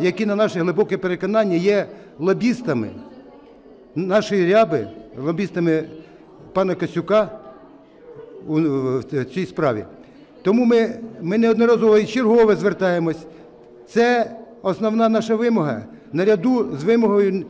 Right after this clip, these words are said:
негайно відмовитися від будівництва цього надшкідливого виробництва, цієї чуми двадцять першого століття. Пане Косюк, якщо ви мене чуєте, ми вам категорично заявляємо, що ми не відступимо,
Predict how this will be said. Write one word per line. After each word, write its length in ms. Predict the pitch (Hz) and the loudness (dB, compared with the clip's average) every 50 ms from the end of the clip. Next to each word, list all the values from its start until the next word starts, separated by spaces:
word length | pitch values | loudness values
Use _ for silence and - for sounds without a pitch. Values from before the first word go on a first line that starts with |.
| - | -8
негайно 600 | 156 180 208 196 175 196 220 233 226 220 208 190 | -6 -4 -2 0 2 2 4 4 4 2 0 0
відмовитися 800 | 170 190 170 165 196 220 233 233 202 185 - - - - 117 107 92 - - - - - - - - | -2 -2 -2 0 2 2 2 4 2 0 -2 -4 -10 -12 -12 -12 -14 -18 -20 -20 -20 -20 -20 -18 -8
від 220 | 135 175 220 165 151 | -4 -2 -2 -2 0
будівництва 840 | 190 226 196 220 208 214 226 240 247 226 233 233 147 131 117 107 98 - - - - - | -2 0 0 2 2 2 2 2 2 0 -2 -8 -10 -8 -10 -10 -12 -16 -20 -20 -4 2
цього 200 | 214 214 226 220 | 4 4 4 4
надшкідливого 680 | 214 220 214 220 - 220 196 170 226 233 226 220 214 | 4 2 0 0 -2 -6 -4 0 0 2 4 4 4
виробництва, 580 | 214 214 208 170 196 196 170 143 - - 143 131 | 6 4 2 2 0 0 0 -2 -2 -4 -8 -6
цієї 220 | - 196 208 202 | -4 -4 -4 -4
чуми 280 | - 202 220 214 233 226 | -4 -4 -2 0 0 2
двадцять 340 | 190 202 214 - 165 175 | 2 2 0 0 -2 -4
першого 360 | - 226 226 220 220 - 214 202 | -2 0 0 0 2 0 -2 -2
століття. 540 | - - 220 208 208 165 - - 139 107 - - - - - - | 0 0 0 2 2 0 0 0 -6 -8 -8 -12 -18 -20 -18 -2
Пане 200 | - 214 226 226 | 0 2 2 2
Косюк, 320 | 226 233 226 226 214 - - | 0 0 -2 -2 -4 0 0
якщо 280 | 208 - - - 247 | -2 -2 0 -2 -2
ви 260 | 226 226 240 226 190 - - - - - - - - | 0 2 2 0 0 0 -4 -12 -16 -18 -20 -12 -6
мене 240 | 180 214 226 226 226 | -4 0 0 0 0
чуєте, 460 | 226 240 254 - 247 208 - 131 120 110 - - - - - - - - - - | 0 0 2 2 4 2 2 0 -8 -10 -10 -14 -16 -18 -20 -20 -20 -20 -18 -8
ми 120 | - 185 240 | -2 0 2
вам 320 | 254 247 233 220 - 233 - - - - - - - - - - - - - - - | 2 4 2 2 -2 -4 -10 -12 -14 -14 -18 -20 -20 -20 -20 -20 -20 -20 -20 -20 -4
категорично 720 | - 208 226 220 233 226 233 233 240 226 - - - 190 170 | -2 -2 0 4 4 4 4 4 2 -2 -4 -4 -4 -4 -2
заявляємо, 720 | 147 180 190 185 185 190 208 220 214 196 170 135 113 104 101 - - - - | 0 0 0 0 0 2 4 4 4 4 2 0 -2 -4 -8 -14 -18 -18 -16
що 180 | - - 226 226 | -4 0 2 4
ми 140 | 233 247 | 4 4
не 120 | 247 254 247 | 4 4 2
відступимо, 680 | 254 247 233 - - 247 220 - - 139 120 110 104 | 0 -2 -4 -2 0 0 0 2 2 0 0 -2 -6